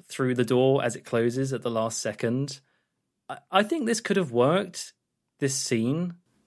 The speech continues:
or this little, this little gadget action scene, because,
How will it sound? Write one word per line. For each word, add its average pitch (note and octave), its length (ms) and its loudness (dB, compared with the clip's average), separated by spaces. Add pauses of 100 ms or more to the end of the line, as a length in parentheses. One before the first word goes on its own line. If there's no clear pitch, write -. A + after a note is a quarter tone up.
(220)
or D#3+ 100 4
this B2 140 2
little, B2+ 200 -4
this C3+ 240 -2
little B2+ 160 -6
gadget B2 420 -2 (800)
action C#3 320 -2
scene, D#3 240 -4
because, D#3+ 440 -2